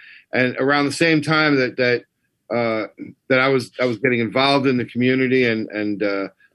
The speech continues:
and looking for pe-, for, you know, doing outreach. And I, I, I came across, I, I heard about them and I went to visit them and they took me on a tour of their center. So basically what they are is they offer,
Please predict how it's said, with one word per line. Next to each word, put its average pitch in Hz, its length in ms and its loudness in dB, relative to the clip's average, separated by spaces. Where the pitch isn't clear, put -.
and 127 320 -2
looking 175 320 2
for 131 160 -2
pe-, 147 180 0
for, 139 320 0
you 160 80 0
know, 131 140 2
doing 143 200 2
outreach. 131 440 0
And 113 80 0
I, 113 260 0
I, 110 380 -4
I - 20 0
came 170 240 2
across, 160 500 2
I, 120 100 4
I 113 180 -2
heard 165 200 2
about 131 280 0
them 117 120 -2
and 113 60 0
I 113 60 0
went 127 200 0
to 131 80 -4
visit 147 360 0
them 104 320 -4
and 120 100 2
they 127 80 4
took 160 240 0
me 160 80 4
on 139 100 2
a 127 60 2
tour 160 320 2
of 147 60 2
their 127 100 0
center. 139 400 0
So 123 320 -2
basically 151 280 2
what 139 100 2
they 139 100 2
are 143 180 4
is 127 120 -2
they 123 100 2
offer, 123 560 0